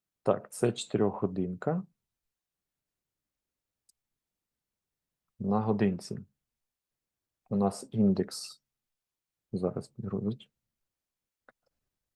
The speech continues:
знаходиться в дисбалансі. І також я не виключаю, що цей заход на п'ятдесят три може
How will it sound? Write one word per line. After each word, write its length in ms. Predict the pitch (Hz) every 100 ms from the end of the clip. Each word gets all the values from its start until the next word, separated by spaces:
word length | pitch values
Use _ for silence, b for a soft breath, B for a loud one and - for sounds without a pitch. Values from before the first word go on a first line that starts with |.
| -
знаходиться 600 | 104 127 127 104 101 101
в 60 |
дисбалансі. 880 | 98 104 98 107 110 120 127 - 196 - _ _ _ _ _ _ _ _ _ _ _ _ _ _ _ _ _ _ _ _ _ _ _ _ -
І 100 | 123
також 400 | - 143 120 104
я 120 | 113
не 80 | 107
виключаю, 540 | 101 104 98 135 156
що 220 | - - 98
цей 400 | - 107 98 -
заход 540 | 95 101 - 104 92
на 400 | 98 92 90 - - -
п'ятдесят 420 | - 101 - -
три 180 | - 185
може 440 | 113 113 98 92